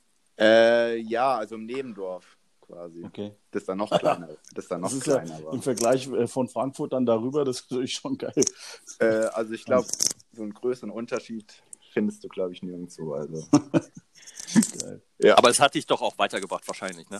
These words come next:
Speaker 1: Auf
Speaker 3: Also
Speaker 1: jeden Fall. Also im Nachhinein hab ich auch gesagt, es war eine Erfahrung wert. Ob ich's jetzt nochmal machen würde, ist eine andere Frage, weil es halt schon, diese Kontraste waren schon extrem. Also ich weiß gar nicht, ich glaub, vierhundert Kilometer sind's nach Frankfurt.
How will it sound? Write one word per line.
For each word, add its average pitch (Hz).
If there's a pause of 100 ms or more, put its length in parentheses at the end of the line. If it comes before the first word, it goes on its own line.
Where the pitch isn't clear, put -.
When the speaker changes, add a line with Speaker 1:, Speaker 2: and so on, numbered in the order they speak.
Speaker 1:
Auf 131
Speaker 3:
Also 95
Speaker 1:
jeden 117
Fall. 104
Also 110
im 110
Nachhinein 127
hab 110
ich -
auch 107
gesagt, 95
es -
war 95
eine 98
Erfahrung 92
wert. 98 (340)
Ob 110
ich's 107
jetzt -
nochmal 107
machen 101
würde, 123 (140)
ist -
eine 87
andere 113
Frage, 110 (840)
weil 73
es -
halt 80
schon, 85
diese 85
Kontraste 80
waren 76
schon 78
extrem. 78
Also 76 (500)
ich -
weiß -
gar 82
nicht, 80
ich -
glaub, 85
vierhundert 101
Kilometer 113
sind's 110
nach 98
Frankfurt. 110